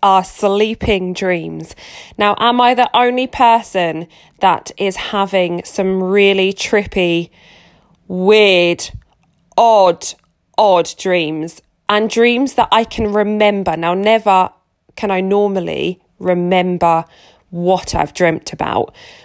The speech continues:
But over the past three weeks, I'm able to remember what I've dreamt about,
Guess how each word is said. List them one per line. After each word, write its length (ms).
But 280
over 260
the 80
past 400
three 220
weeks, 600
I'm 160
able 280
to 180
remember 640
what 300
I've 140
dreamt 320
about, 460